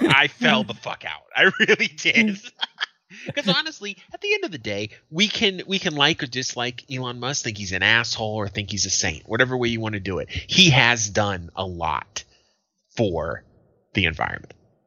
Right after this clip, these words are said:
'cause he kickstarted this whole electric car thing. 'Cause it really wasn't any, no one gave a fuck. And then the Tesla came along, and even now, every car manufacturer has an electric car.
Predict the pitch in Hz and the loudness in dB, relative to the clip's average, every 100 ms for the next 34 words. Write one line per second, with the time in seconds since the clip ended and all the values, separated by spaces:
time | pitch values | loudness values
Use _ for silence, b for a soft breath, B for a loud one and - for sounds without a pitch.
0 | - 110 123 113 - 190 - - 101 92 | 0 0 0 0 2 2 2 0 2 0
1 | 87 80 95 - 101 101 104 - - - | -2 -6 -8 -6 -4 0 0 -2 -10 -4
2 | 151 131 - 55 - _ _ _ _ _ | -2 -2 -8 -12 -14 _ _ _ _ _
3 | _ _ _ - 107 110 123 208 156 110 | _ _ _ -2 2 2 6 6 6 2
4 | 101 98 101 95 85 - 107 110 120 156 | 0 -2 -4 -6 -10 -8 -10 _ 0 0
5 | 180 107 117 131 87 - 69 - - _ | 0 0 0 0 -6 -10 -10 -12 -16 _
6 | _ _ _ _ - 113 117 95 - 185 | _ _ _ _ -2 0 0 -2 -2 -2
7 | - 120 - 107 104 98 98 95 92 - | -2 -10 -8 -10 -10 -8 -8 -8 -12 -12
8 | 104 113 131 120 113 107 113 110 104 107 | -10 -8 -8 -6 -4 0 0 0 -6 -10
9 | b b b _ 139 143 135 120 127 120 | b b b _ 2 4 0 0 -2 0
10 | 104 95 98 92 101 95 87 82 80 71 | -6 -4 -2 -2 -4 -8 -8 -10 -10 -12
11 | - - - 160 151 139 135 135 | -14 -12 -6 -2 2 4 4 2